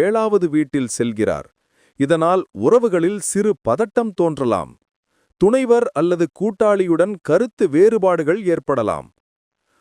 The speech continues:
அவசரமாக பேசாமல் பொறுமையாக நடந்தால் சிக்கல்கள் தவிர்க்கப்படும். அடுத்தது செவ்வாய் பகவான் இந்த மாதம் முழுவதும் விருச்சிக ராசியில், அதாவது உங்கள் ஏழாவது வீட்டில் இருப்பார். செவ்வாய் சொந்த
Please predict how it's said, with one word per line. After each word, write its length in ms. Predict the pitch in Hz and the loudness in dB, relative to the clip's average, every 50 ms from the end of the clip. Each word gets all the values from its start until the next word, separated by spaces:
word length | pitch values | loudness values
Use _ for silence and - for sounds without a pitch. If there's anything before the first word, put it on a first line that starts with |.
| _ - | _ -2
அவசரமாக 720 | - 127 185 247 240 - 233 220 208 185 180 202 208 208 190 - | 0 2 2 2 2 0 0 0 0 0 0 -2 0 -2 -2 0
பேசாமல் 560 | 165 170 160 - 165 143 135 143 180 226 - _ - | 0 -2 0 0 -2 -2 -2 -2 -4 -6 -6 _ -2
பொறுமையாக 560 | - 170 202 247 240 247 226 208 196 185 175 156 135 | 0 0 0 0 0 0 0 0 0 -2 -2 -2 -2
நடந்தால் 420 | 135 139 135 127 135 143 180 208 202 - - | -2 -2 -2 0 0 2 2 0 -2 -4 -6
சிக்கல்கள் 640 | - 226 208 _ - 262 220 156 143 196 247 233 - - | -6 -6 -6 _ 0 0 0 2 0 -2 -2 -2 -2 -2
தவிர்க்கப்படும். 680 | 233 220 233 - - 202 156 - 147 123 95 76 65 - _ _ _ _ _ _ _ _ _ _ _ _ _ _ - | -2 -2 -2 -2 -2 -2 0 0 0 0 -2 -4 -8 -14 _ _ _ _ _ _ _ _ _ _ _ _ _ _ 0
அடுத்தது 440 | 135 180 254 247 - 247 214 208 262 - - | 0 0 0 0 0 0 0 2 0 -2 -2
செவ்வாய் 400 | - 147 170 190 247 262 254 226 | -2 -2 0 0 0 0 0 0
பகவான் 420 | 175 160 147 151 143 147 180 220 214 185 | -2 -4 -2 -2 -2 -2 -2 -4 -4 -6
இந்த 160 | 170 160 147 127 107 101 | -4 -2 -2 0 0 0
மாதம் 340 | 110 143 185 202 220 190 143 127 | 0 0 0 0 0 -2 -2 -2
முழுவதும் 440 | 139 180 226 240 220 202 220 240 220 165 | -2 -2 0 0 0 0 0 0 0 0
விருச்சிக 460 | 175 202 233 - - 233 214 208 196 170 | -2 -2 -2 -4 -4 -2 0 0 2 2
ராசியில், 460 | 151 143 135 - - 120 95 95 78 69 - _ _ _ _ - 95 | 2 0 -2 -4 -6 -6 -6 -6 -6 -8 -12 _ _ _ _ -6 -2
அதாவது 380 | 104 143 160 165 139 127 151 214 240 - _ _ _ _ - | 0 0 0 0 0 0 -2 -2 -4 -6 _ _ _ _ -6
உங்கள் 300 | 143 170 185 180 175 143 110 95 110 135 | -4 -2 0 0 0 0 0 0 2 4
ஏழாவது 440 | 202 247 262 262 254 240 226 208 180 160 139 | 4 4 4 2 0 0 0 0 0 0 0
வீட்டில் 340 | 151 143 127 - 220 247 240 202 | 0 -2 -2 -4 -6 -4 -2 -2
இருப்பார். 420 | 175 165 135 - 120 98 76 67 - _ _ _ _ _ _ _ _ _ _ _ _ _ _ - | -2 -2 0 0 -2 -2 -2 -4 -12 _ _ _ _ _ _ _ _ _ _ _ _ _ _ -6
செவ்வாய் 400 | - - 190 202 220 247 254 240 - - | 0 0 0 2 2 2 2 0 -2 -4
சொந்த 300 | 165 175 226 247 247 233 | -6 -4 -2 2 2 4